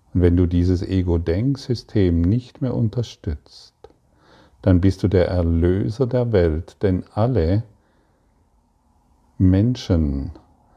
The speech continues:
die sie, die, alle Menschen beginnen mit dir zu erwachen, denn sie erkennen durch dich,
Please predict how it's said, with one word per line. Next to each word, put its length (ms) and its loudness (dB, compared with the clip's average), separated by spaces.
die 580 0
sie, 460 0
die, 440 0
alle 280 4
Menschen 720 0
beginnen 720 -2
mit 480 -2
dir 440 2
zu 200 -4
erwachen, 800 -4
denn 160 4
sie 160 0
erkennen 640 0
durch 680 2
dich, 560 -6